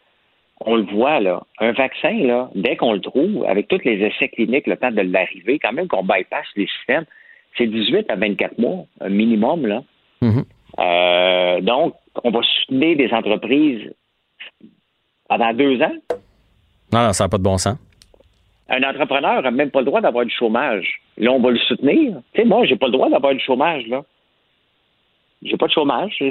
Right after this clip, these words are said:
Speaker 1: Si mon entreprise ferme, mes employés vont, ont le droit à, à tout, mais comme entrepreneur, on n'a pas le droit de chômage. On prend des risques,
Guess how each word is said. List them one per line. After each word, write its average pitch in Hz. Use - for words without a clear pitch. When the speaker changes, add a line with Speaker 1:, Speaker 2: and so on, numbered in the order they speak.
Speaker 1:
Si 175
mon 147
entreprise 143
ferme, 160
mes 113
employés 120
vont, 110
ont 110
le 104
droit 113
à, -
à 104
tout, 208
mais 104
comme 143
entrepreneur, 113
on 104
n'a 110
pas 117
le 113
droit 127
de 143
chômage. 135
On 104
prend 170
des 110
risques, 151